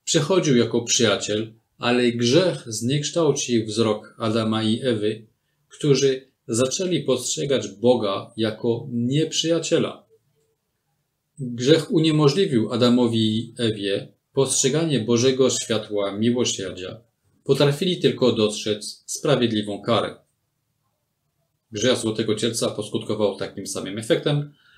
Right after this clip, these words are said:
Mojżesz promieniuje Bogiem, ale Izraelici w swoim zaślepieniu nie potrafią tego dostrzec i uciekają w popłochu.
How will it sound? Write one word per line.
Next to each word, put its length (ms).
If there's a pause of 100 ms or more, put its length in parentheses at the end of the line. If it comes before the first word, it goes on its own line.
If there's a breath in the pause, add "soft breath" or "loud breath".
(220 soft breath)
Mojżesz 720
promieniuje 560
Bogiem, 560 (300)
ale 200
Izraelici 840
w 80
swoim 320
zaślepieniu 760
nie 160
potrafią 500
tego 340
dostrzec 720 (400 soft breath)
i 300
uciekają 600
w 100
popłochu. 580